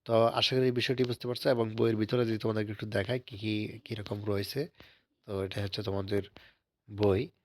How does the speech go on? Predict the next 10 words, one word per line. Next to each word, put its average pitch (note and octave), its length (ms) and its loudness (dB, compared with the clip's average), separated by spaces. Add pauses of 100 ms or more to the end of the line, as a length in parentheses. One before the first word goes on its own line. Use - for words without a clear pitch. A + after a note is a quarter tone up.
(340)
এবং F#2+ 540 0
তোমাদের, G2 640 0
আহ, F#2 360 0 (460)
নতুন A2+ 260 -4
কারিকুলাম G#2+ 420 0
কিন্তু G#2 260 -2 (180)
সম্পূর্ণ G#2+ 500 -2
বাদ G#2 240 2
হয়ে G2 180 -2
গেছে G2+ 280 -4